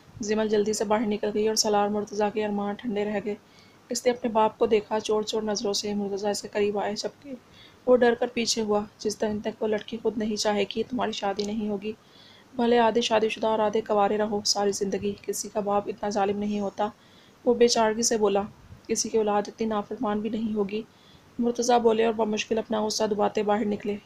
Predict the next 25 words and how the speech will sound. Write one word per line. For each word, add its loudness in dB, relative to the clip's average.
"यार 0
बाबा।" 0
सलार 2
भी 0
पीछे -4
भागा, -2
जबकि -2
पीए -4
ने -2
पीछे -4
से -2
घर -4
लॉक 0
किया। -2
कबीर 0
समीर 0
के -2
प्रपोजल 0
को -2
मुर्तज़ा -2
से -2
इनकार 0
करा 0
चुका -2
था, -6